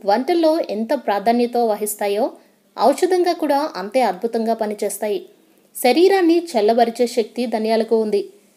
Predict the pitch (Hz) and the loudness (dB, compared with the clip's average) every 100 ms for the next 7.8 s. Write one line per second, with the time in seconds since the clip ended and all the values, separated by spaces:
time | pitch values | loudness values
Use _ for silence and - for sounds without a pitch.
0 | - 240 233 381 370 349 311 311 285 285 | -6 -2 2 6 6 4 0 -2 0 0
1 | 196 190 220 226 220 220 226 330 269 214 | 0 0 0 2 2 2 2 0 0 0
2 | 247 359 349 330 349 349 - 226 233 311 | 2 4 4 2 0 -4 -2 0 2 2
3 | 294 285 269 247 247 330 - _ _ - | -2 -2 -2 2 0 0 -12 _ _ -2
4 | 302 330 320 285 208 190 226 - 294 262 | 0 2 0 0 0 0 0 -4 -4 -2
5 | 269 277 - 190 233 254 247 254 233 226 | -4 -4 -6 -6 -6 -4 -4 -2 -4 -2
6 | 233 226 233 240 240 220 202 214 226 - | -2 -2 -4 -2 -4 -4 -6 -4 -4 -2
7 | 220 220 254 269 247 233 226 208 | -4 -2 -4 -2 -2 0 0 -2